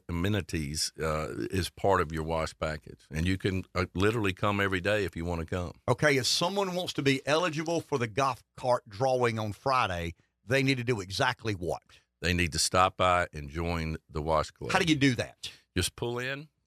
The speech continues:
Speaker 1: The attendant sitting there at the pay station. It's, uh, you tell them you wanna join the wash club and get in the golf cart, uh, giveaway for Friday morning.
Speaker 2: Okay, I know where it is. Some may not.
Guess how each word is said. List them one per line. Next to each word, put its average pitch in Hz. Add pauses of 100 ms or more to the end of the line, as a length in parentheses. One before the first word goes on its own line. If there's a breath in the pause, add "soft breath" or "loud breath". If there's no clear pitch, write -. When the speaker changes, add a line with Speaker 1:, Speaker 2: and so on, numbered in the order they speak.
(120)
Speaker 1:
The 78
attendant 123
sitting 107
there 107 (120)
at 85
the 87
pay 113
station. 117
It's, -
uh, 85
you 87
tell 98
them 95
you 98
wanna 92
join 95
the 90
wash 95
club 101
and 78
get 87
in 87
the 85
golf 87
cart, 90 (560)
uh, 82
giveaway 82
for 73
Friday 78
morning. 76
Speaker 2:
Okay, 127
I 156
know 202
where 151
it 127
is. 120
Some 151
may 139
not. 131